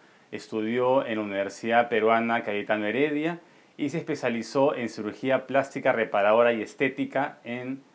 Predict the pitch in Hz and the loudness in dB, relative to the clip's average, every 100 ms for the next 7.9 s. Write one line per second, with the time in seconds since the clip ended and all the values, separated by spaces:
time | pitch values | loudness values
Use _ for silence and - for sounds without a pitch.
0 | _ _ _ - 113 120 123 113 - 101 | _ _ _ -6 -4 -4 -8 -10 -8 -2
1 | 113 120 120 120 117 104 101 101 104 90 | 4 4 4 0 -6 -6 -6 -8 -8 0
2 | 117 117 120 104 101 110 113 - - 120 | 0 0 -2 -2 0 0 0 -10 -6 -2
3 | 131 156 - - _ _ _ _ _ _ | 0 -2 -4 -20 _ _ _ _ _ _
4 | _ _ _ 110 110 117 156 160 143 110 | _ _ _ 0 2 2 2 2 0 0
5 | 120 117 127 117 123 - 143 151 135 131 | 0 -2 -4 -8 -8 0 6 6 6 0
6 | 127 131 117 107 101 101 107 101 104 101 | 0 0 -2 0 0 -2 -4 -6 -6 -4
7 | - 123 139 139 143 151 160 - _ | -2 0 0 0 0 2 0 -6 _